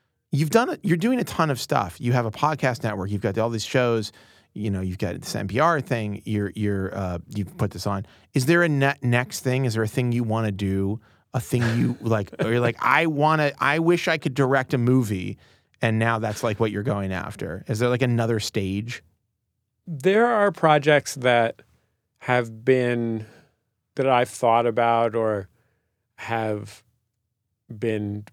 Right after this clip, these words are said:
Speaker 2: pitched to me in some form or another that I would love to do, but th-, I could only do them if I didn't do these other things. And most of the things that I do are things that I have to keep doing or they go away. Like, I couldn't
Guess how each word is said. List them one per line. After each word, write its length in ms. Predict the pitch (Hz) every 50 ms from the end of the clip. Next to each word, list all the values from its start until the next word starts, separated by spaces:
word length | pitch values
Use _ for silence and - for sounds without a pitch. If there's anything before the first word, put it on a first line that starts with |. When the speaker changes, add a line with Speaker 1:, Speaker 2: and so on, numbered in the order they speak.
| _ _
Speaker 2:
pitched 320 | - 139 127 110 - -
to 80 | - 113
me 140 | 113 113 113
in 80 | 107 101
some 220 | - 113 107 104
form 340 | - - 113 107 107 104 107
or 60 | 104
another 540 | 101 98 98 98 95 90 95 92 92 90 - _ _ _ _ _ _ _ _ _ _ _ _ -
that 120 | 123 120
I 160 | 120 123 123
would 180 | 123 131 131 127
love 240 | 123 120 117 104 -
to 100 | - 117
do, 260 | 107 117 110 107 101
but 220 | 92 104 107 107 117
th-, 100 | 127 127
I 100 | 120 107
could 200 | - 123 113 120
only 280 | 120 123 123 123 117
do 260 | 110 104 113 113 113 110
them 200 | 113 113 113 113
if 160 | 107 101 -
I 100 | 110 107
didn't 440 | 107 101 113 110 107 110 - - -
do 180 | 117 110 107
these 220 | 101 107 107 104 107
other 220 | 104 107 113 120
things. 520 | - - 131 131 135 143 151 151 - - _ _ _ _ _ _ _ _ _ _ _ _ _ _ _ _ _
And 320 | - 127 123 123 123 135 - -
most 340 | 143 143 160 190 170 -
of 100 | 180 156
the 80 | 147 143
things 320 | - - 143 135 127 117
that 120 | 127 127 120
I 120 | 120 117
do 200 | 110 120 120 123 117
are 80 | 110
things 260 | 107 - 131 131 123
that 100 | 131 120
I 100 | 123 120
have 200 | 113 123 127 113 -
to 80 | 113
keep 300 | 104 - - 123 110 -
doing 380 | - 120 117 120 120 120 117 117
or 120 | 113 110
they 160 | 104 107 107 104
go 220 | 98 113 110 107
away. 440 | 107 101 101 107 107 113 127 135 - _ _ _ _ _ _ _ _ _ - - -
Like, 200 | 139 135 131 -
I 80 | 151 139
couldn't 340 | - - 190 180 170 151